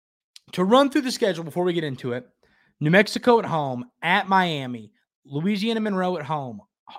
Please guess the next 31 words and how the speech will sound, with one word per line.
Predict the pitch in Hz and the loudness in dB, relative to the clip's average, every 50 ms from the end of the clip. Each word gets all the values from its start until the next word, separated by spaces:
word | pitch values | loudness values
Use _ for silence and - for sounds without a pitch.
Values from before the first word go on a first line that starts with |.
| _ - | _ 0
Auburn | 156 170 185 202 196 208 202 | 4 6 6 6 4 2 0
at | 175 139 | -2 -4
home, | 120 123 147 135 123 113 107 101 101 _ _ _ _ _ | -6 -6 -6 -6 -6 -10 -12 -14 -16 _ _ _ _ _
neutral | 131 143 165 196 196 - 226 202 | -12 -8 -6 -6 -6 -6 -10 -8
site | - - 208 196 180 185 | -4 -4 -4 -4 -4 -6
with | 190 190 | -8 -4
Arkansas, | 185 156 143 135 - 123 110 - - 127 110 104 98 98 _ _ _ _ _ - 123 117 | -4 -4 -4 -6 -8 -14 -14 -14 -14 -14 -14 -14 -16 -20 _ _ _ _ _ -16 -8 -4
Bama | 151 170 185 202 214 214 208 190 | -2 -2 0 0 0 -2 -2 -4
at | - | -6
home, | - - 151 147 131 113 104 98 92 - _ _ _ _ - | -8 -10 -8 -8 -8 -10 -12 -16 -18 -20 _ _ _ _ -12
at | 156 185 208 190 - | -8 -8 -8 -10 -10
Tennessee, | - 196 190 185 156 - - - 135 117 104 95 98 _ | -10 -8 -8 -8 -8 -10 -12 -12 -14 -14 -16 -20 -20 _
South | - - 127 131 - | -16 -14 -14 -12 -8
Carolina | - 156 165 196 233 254 262 254 208 | -6 -4 -2 0 0 0 0 -2 -4
at | - | -6
home, | - 127 143 127 110 104 - _ - | -8 -10 -10 -10 -10 -12 -16 _ -10
at | 143 151 170 - - | -8 -8 -8 -8 -8
Ole | 156 165 175 | -8 -8 -8
Miss, | 170 143 113 101 98 - - - - _ _ _ _ _ _ _ _ - | -8 -8 -10 -12 -14 -14 -14 -14 -14 _ _ _ _ _ _ _ _ -10
Mississippi | 127 135 131 - 175 170 185 | -8 -8 -8 -8 -6 -8 -8
State | - - - 190 185 | -8 -4 -4 -4 -4
at | 160 151 | -4 -4
home, | 147 160 160 156 160 165 139 - | -4 -4 -4 -4 -6 -8 -10 -8
Abilene | 123 127 120 120 117 117 113 | -8 -6 -6 -6 -10 -12 -10
Christian | - - 208 196 202 - 202 185 | -6 -6 -6 -6 -4 -8 -8 -8
at | 151 139 | -6 -6
home, | 175 175 175 175 165 - _ - | -6 -6 -4 -6 -8 -10 _ -8
at | 143 151 160 165 160 - - | -4 -4 -4 -4 -6 -8 -10
L | 143 139 143 151 | -10 -8 -6 -6
S | 143 143 135 - - | -6 -6 -8 -10 -14
U. | - 117 101 | -14 -16 -18